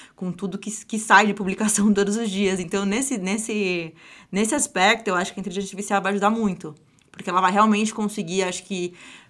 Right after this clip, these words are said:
verificar toda essa, essa quantidade de informação e ver o que que é mais relevante e conseguir trazer isso pro médico.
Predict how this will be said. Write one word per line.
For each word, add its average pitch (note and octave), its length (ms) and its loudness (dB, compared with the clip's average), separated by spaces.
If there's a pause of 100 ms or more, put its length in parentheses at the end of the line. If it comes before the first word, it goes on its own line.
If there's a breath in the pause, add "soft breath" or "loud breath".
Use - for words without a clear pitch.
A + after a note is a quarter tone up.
(100)
verificar G3+ 600 2
toda A#3+ 200 -2
essa, G#3 520 2
essa F#3 180 -6
quantidade G3 460 0
de A3+ 80 2
informação G3+ 720 0
e G#3+ 100 4
ver F#3+ 180 6
o A#3 40 4
que C4 120 -4
que B3+ 80 -4
é - 20 -2
mais G#3+ 220 0
relevante G#3 800 -2 (180 loud breath)
e G#3+ 60 -6
conseguir B3 320 -2
trazer B3+ 180 -2
isso B3 120 -2
pro B3+ 120 -4
médico. D#3+ 560 -4